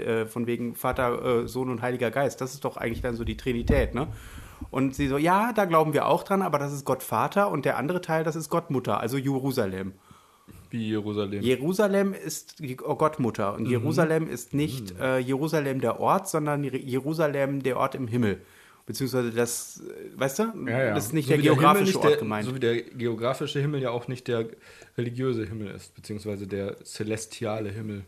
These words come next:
Speaker 1: Genau. Ja, also war, auf jeden Fall war es total faszinierend und, äh,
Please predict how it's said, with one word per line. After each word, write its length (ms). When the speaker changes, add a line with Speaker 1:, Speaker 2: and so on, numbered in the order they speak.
Speaker 1:
Genau. 300
Ja, 200
also 340
war, 120
auf 80
jeden 120
Fall 140
war 100
es 100
total 260
faszinierend 720
und, 260
äh, 200